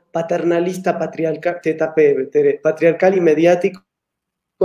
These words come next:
aunado a una religión judeocristiana, donde queda el individuo masificado y pasivo,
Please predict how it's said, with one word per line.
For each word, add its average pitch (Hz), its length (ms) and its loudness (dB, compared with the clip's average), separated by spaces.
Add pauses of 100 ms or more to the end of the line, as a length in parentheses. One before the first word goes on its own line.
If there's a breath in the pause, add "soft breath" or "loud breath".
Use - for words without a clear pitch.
(160)
aunado 170 480 2
a 175 40 2
una 175 160 0
religión 156 420 -4
judeocristiana, 165 1120 -2 (600 loud breath)
donde 170 320 2
queda 214 220 6
el 196 80 6
individuo 185 400 0
masificado 170 1000 -2
y - 160 -12
pasivo, 156 680 -4